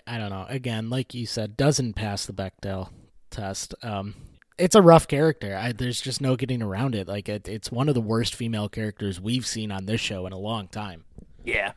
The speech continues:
Speaker 2: yeah, and it's unfortunate. And also just 'cause I, I miss Brittany Murphy so much. So any, any
Speaker 1: Yeah.
Speaker 2: movie that we get with her, I'm just like, "Ah, damn it, it's so nice to see her," even though this character <laughs> is, like,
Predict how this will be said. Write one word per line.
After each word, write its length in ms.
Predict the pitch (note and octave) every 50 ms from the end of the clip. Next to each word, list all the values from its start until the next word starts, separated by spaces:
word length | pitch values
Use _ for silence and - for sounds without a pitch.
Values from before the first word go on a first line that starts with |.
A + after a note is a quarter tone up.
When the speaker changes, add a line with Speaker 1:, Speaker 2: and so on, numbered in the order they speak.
| - - - -
Speaker 2:
yeah, 80 | A2 G#2+
and 100 | A2 B2
it's 120 | C3 -
unfortunate. 560 | E3 A#2+ - - G#2+ G2 - - A2+ G#2 G#2+ -
And 300 | C#3 C#3+ D#3 E3 E3 F#3
also 260 | G#3+ G3+ F#3+ - D#3+
just 220 | C3+ D3 C3+ - -
'cause 160 | C#3+ A#2+ B2
I, 120 | B2+ C3+ -
I 80 | - F3
miss 180 | E3 C3+ B2 -
Brittany 260 | C3+ C3+ B2+ B2 A#2
Murphy 240 | A#2+ B2+ A#2+ A#2 B2
so 180 | A#2+ - C#3 B2+
much. 200 | C3 B2+ B2+ -
So 120 | - D3
any, 220 | D3+ D#3+ D#3+ D#3 C3 C3+
any 160 | F#3 F#3+ F#3+ F#3
Speaker 1:
Yeah. 100 | E3+ E3
Speaker 2:
movie 220 | D3+ C#3+ C#3+ C#3+
that 160 | C3+ C#3 B2+
we 80 | C3+ C#3
get 180 | C3 C#3 B2+
with 140 | B2 B2+ B2
her, 160 | C3+ B2+ B2
I'm 100 | B2 B2
just 200 | A#2+ B2 A#2+ -
like, 120 | B2 A#2 -
"Ah, 220 | D3 C3+ C3 - - _ -
damn 180 | A2 G#2 G#2 G#2+
it, 80 | A2
it's 100 | A2+ -
so 220 | - - - D3+ A#2
nice 180 | G#2+ G#2 - -
to 80 | A#2+
see 180 | - - A#2+ A2+
her," 180 | A#2+ A2+ A2+ B2 -
even 180 | F#3 D#3 E3
though 100 | D#3+ D#3
this 140 | C#3 C#3 C3+
character 480 | - - D3 C3 C3 - C3 A#2+ A#2+ B2
<laughs> 80 | -
is, 200 | D#3 D3+ - D#3+
like, 200 | C#3+ A#2+ A2+ G#2+